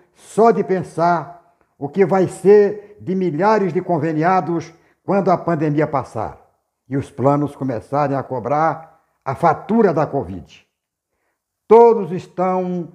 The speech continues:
fazendo sacrifício para atravessar essa crise. O pequeno empresário,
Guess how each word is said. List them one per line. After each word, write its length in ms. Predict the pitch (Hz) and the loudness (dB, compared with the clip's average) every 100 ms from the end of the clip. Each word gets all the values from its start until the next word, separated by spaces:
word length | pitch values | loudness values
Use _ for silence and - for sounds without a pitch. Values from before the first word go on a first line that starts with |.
| _ _ | _ _
fazendo 600 | - 170 113 170 165 156 | -2 -2 0 -2 -2 -4
sacrifício 1040 | 156 151 135 117 135 151 156 - 147 135 - _ _ _ _ | -4 -4 -6 -8 -6 -6 -6 -6 -4 -4 -8 _ _ _ _
para 260 | 156 151 | 2 2
atravessar 560 | 143 143 131 120 - 127 | 0 -2 -4 -6 -8 -8
essa 240 | 120 120 | -8 -10
crise. 480 | - 101 80 62 58 _ _ _ _ _ _ _ _ | -14 -14 -16 -18 -20 _ _ _ _ _ _ _ _
O 100 | 135 | -4
pequeno 340 | 175 170 185 170 | -2 2 2 0
empresário, 760 | 156 156 95 123 95 65 | 0 -4 -2 -4 -6 -10